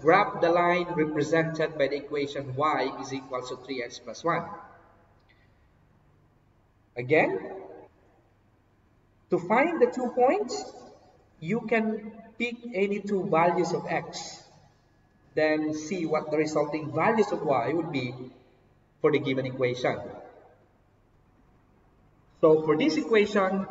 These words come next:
let us pick, uh, zero and one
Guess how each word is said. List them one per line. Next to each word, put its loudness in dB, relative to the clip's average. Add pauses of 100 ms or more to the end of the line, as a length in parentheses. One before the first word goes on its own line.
let 6
us 0
pick, -4
uh, 0 (1900)
zero 0 (2750)
and -2
one 0